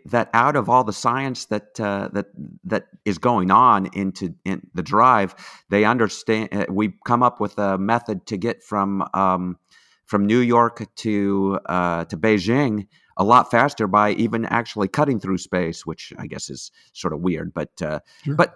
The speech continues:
Speaker 1: I mean, it, it, it is possible, right? I mean, not
Speaker 2: Sure.
Speaker 1: cutting through, but, but achieving low orbit for, with, you know, reasonable amount of time, eh,
Speaker 2: I mean,
Speaker 1: at a,
Speaker 2: people
Speaker 1: with less
Speaker 2: died
Speaker 1: fuel.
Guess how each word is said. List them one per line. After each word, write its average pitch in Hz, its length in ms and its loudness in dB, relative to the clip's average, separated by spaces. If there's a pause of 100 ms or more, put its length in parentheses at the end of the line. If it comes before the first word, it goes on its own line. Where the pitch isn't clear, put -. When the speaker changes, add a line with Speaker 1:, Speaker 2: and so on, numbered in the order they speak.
Speaker 1:
I - 60 -2
mean, 92 180 -8
it, 139 180 -6
it, 135 160 -10
it 135 160 6
is 175 140 4
possible, 92 560 0
right? 107 320 0
I 107 60 -2
mean, 101 380 -2
not 95 220 -4
Speaker 2:
Sure. 180 120 -4
Speaker 1:
cutting 156 160 -10
through, - 160 -18
but, 90 160 -8 (100)
but - 180 -6 (600)
achieving 123 360 2
low 113 160 4
orbit 120 480 6
for, 104 600 2
with, 101 220 0 (480)
you - 180 -6
know, 95 260 0 (220)
reasonable 110 440 -2
amount 104 200 2
of 90 80 -2
time, 143 500 -6 (680)
eh, 107 280 -2
Speaker 2:
I 104 100 -2
mean, 135 100 4
Speaker 1:
at - 0 -
a, - 80 2
Speaker 2:
people 214 180 2
Speaker 1:
with 127 80 -4
less 127 120 4
Speaker 2:
died 143 220 2
Speaker 1:
fuel. 165 500 2